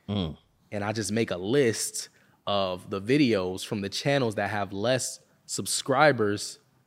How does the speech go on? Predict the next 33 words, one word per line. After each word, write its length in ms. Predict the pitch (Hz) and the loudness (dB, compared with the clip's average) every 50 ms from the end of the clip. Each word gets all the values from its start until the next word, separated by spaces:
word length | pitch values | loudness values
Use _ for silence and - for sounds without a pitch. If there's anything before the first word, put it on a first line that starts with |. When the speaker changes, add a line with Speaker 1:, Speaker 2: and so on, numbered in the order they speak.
| _ _ - | _ _ -6
Speaker 2:
than 120 | 113 107 | -4 -2
they 120 | 107 104 | -2 -2
have 320 | 98 104 104 101 95 92 92 | -2 -2 -2 -2 -2 -2 -2
views. 560 | 98 110 127 120 104 92 90 - - - - - | -2 -2 0 0 -2 -4 -8 -12 -16 -20 -14 -10
Speaker 1:
Yeah. 160 | - 87 90 - - _ _ _ _ | -10 -10 -10 -12 -18 _ _ _ _
Speaker 2:
I 80 | - 127 | -4 0
may 160 | 160 175 156 | 2 4 4
see 220 | 131 - 190 185 160 | 2 2 2 4 4
a 60 | 123 | 4
video, 360 | 120 127 147 147 135 120 113 | 6 6 6 6 6 6 6
I 100 | 104 120 | 6 4
may 160 | 156 165 151 | 4 4 2
see 140 | - - 143 | 2 2 0
a 60 | 113 | 0
channel 300 | - - 147 151 143 123 | 2 2 2 2 4 4
that 100 | 113 104 | 2 2
got 360 | 104 107 104 101 - - _ | 4 2 2 0 -2 -6 _
two 120 | - - 143 | -2 0 2
million 280 | 131 127 123 117 110 104 | 2 2 2 2 0 0
views 240 | 117 123 127 117 110 | 2 0 0 0 0
in 80 | 104 | -2
the 60 | 104 | 0
last 240 | 104 104 107 101 - | 0 0 0 0 -2
three 100 | 117 104 | -4 -2
weeks, 320 | 104 120 123 110 - - - - - - - | 0 0 0 0 -2 -6 -14 -16 -20 -18 -12
but 100 | - 101 | -8 -2
they 120 | 95 120 127 | 0 0 2
may 140 | 123 120 110 | 2 2 2
have 320 | 107 117 135 143 113 104 | 4 4 6 6 4 4
five 260 | - - 110 107 107 104 | 2 2 2 2 2 0
million 220 | 104 104 101 98 | 0 -2 -4 -4
subscribers, 760 | - - 98 - - 107 107 120 117 98 98 92 92 - - - _ _ | -6 -6 -8 -8 -6 -2 0 0 0 -2 -4 -6 -10 -12 -16 -20 _ _
right? 260 | - 104 107 113 107 | -2 2 2 2 2